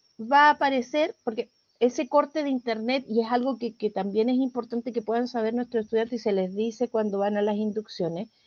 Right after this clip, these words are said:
si yo estoy trabajando y no me doy cuenta que se ha cortado mi internet, no me va a guardar las preguntas o lo que yo he ido cargando, ¿ya? Ahora, esto es bastante automático. En la medida que yo doy clic,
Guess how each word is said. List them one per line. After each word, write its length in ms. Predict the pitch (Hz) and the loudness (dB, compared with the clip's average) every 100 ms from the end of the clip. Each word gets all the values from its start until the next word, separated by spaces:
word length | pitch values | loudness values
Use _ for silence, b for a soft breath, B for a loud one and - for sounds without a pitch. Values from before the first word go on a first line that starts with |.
| b b b | b b b
si 200 | - 226 | -4 0
yo 120 | 302 | 0
estoy 220 | 311 359 | 2 0
trabajando 640 | 349 302 269 - 277 254 | 4 6 6 6 4 6
y 80 | 214 | 4
no 80 | 220 | 4
me 140 | 247 | 4
doy 140 | 254 254 | 4 4
cuenta 380 | 254 254 233 | 2 2 2
que 140 | 220 208 | 0 -2
se 160 | - | 2
ha 100 | 208 | 2
cortado 480 | 208 240 - 254 254 | 2 0 2 2 4
mi 120 | 247 | 4
internet, 640 | 247 226 208 196 202 214 269 _ _ _ - | 2 0 -4 -2 0 0 -2 _ _ _ 0
no 140 | 233 | 4
me 160 | 247 269 | 6 6
va 100 | 269 | 6
a 40 | |
guardar 460 | 240 208 196 208 226 | 6 4 4 2 4
las 440 | 240 247 240 _ - | 4 2 -2 _ 4
preguntas 640 | 233 233 202 185 147 151 _ - | 6 6 4 -2 -8 -8 _ -4
o 120 | 190 | 0
lo 140 | 196 | 0
que 140 | 196 196 | -2 -2
yo 160 | 202 | 0
he 60 | 202 | 0
ido 440 | 202 202 202 190 - _ | 2 2 2 2 -4 _
cargando, 560 | 190 190 180 160 113 143 _ _ _ - _ _ _ _ | -2 2 2 2 -4 -12 _ _ _ -20 _ _ _ _
¿ya? 320 | 185 196 254 - - b b | -2 2 2 0 -20 b b
Ahora, 200 | - 349 | 0 0
esto 240 | 294 269 392 | -2 -4 0
es 60 | |
bastante 480 | 302 285 - 214 214 | 2 2 2 0 2
automático. 840 | 247 247 262 277 262 190 - 160 - | 0 2 0 0 -2 -8 -6 -8 -4
En 160 | 202 214 | 0 4
la 100 | 214 | 4
medida 300 | 214 240 247 | 4 4 2
que 140 | 240 | 0
yo 180 | 226 247 | 2 4
doy 180 | 233 220 | 4 2
clic, 520 | - 226 254 - | -2 2 2 -2